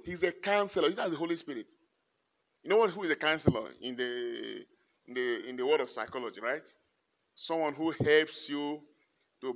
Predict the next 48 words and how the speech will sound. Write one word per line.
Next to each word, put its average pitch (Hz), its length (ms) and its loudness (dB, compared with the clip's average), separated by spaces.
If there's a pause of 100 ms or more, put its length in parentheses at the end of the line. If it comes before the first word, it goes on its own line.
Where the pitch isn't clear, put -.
brighten 151 440 0
your 131 140 -4
mind, 131 360 -2 (200)
eh? 143 280 -2 (520)
Helps 160 380 2
you 139 80 -16
to 143 100 -8
make 143 180 -8
the 123 120 -4
better 139 260 -2
choice. 131 380 -2 (520)
Someone 165 260 -2
who 175 80 -4
tries 170 220 -2
to 156 100 -6 (100)
bring 170 180 -4
you 156 160 -4
either 175 160 -6 (180)
out 170 180 -6
of 139 140 -10
depression 165 720 -8 (260)
or 117 200 -10
out 165 220 -6
of 143 140 -10
confusion 151 560 -8
or 127 100 -6
something. 127 380 -14 (560)
He 143 100 -12 (100)
tries 180 200 -2
to 160 80 -12
put 165 200 -16
your 143 100 -6
path 151 280 2 (240)
on 131 160 -4
the 127 100 0
right 139 220 0
path. 98 220 -8 (340)
Okay? 101 200 -16 (640)
He 220 100 -8
will, 233 240 -6
he 185 140 -2
will 190 160 0
not 247 160 2
make 214 140 4
the 165 100 2
choice 202 400 0
for 135 160 -4
you, 127 240 -10